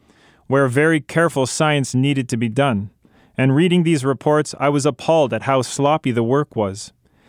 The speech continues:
And in particular, it was very obvious, even in the earliest reports,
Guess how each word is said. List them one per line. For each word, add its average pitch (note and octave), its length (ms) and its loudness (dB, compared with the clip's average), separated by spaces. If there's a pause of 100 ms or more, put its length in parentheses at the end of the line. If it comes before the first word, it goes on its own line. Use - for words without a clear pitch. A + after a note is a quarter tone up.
(280)
And C#3 160 0
in D3 120 2
particular, D#3+ 580 0
it C#3+ 140 0
was C3 140 -2
very C#3 300 0
obvious, C3 600 0
even D#3+ 320 0
in C#3+ 80 2
the C3 160 0
earliest D#3 420 0
reports, A#2+ 600 -2